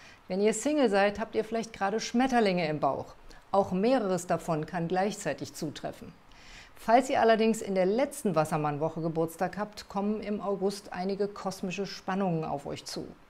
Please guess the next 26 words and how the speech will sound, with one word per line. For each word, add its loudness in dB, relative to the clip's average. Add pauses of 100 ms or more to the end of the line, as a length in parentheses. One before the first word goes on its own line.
(560)
Zu -4
Beginn 4
des -2
Monats 0
könnte -2
es -6
Störungen 0
der -2
Familienharmonie 0
geben. 0 (400)
Vielleicht 0
lassen 2
sich -2
romantische 0
Pläne 0
nicht -4
mit -4
Familienpflichten -2
unter -4
einen -2
Hut -6
bringen. -6 (560)
Versucht, 0
Kompromisse 0
zu -6
finden. -6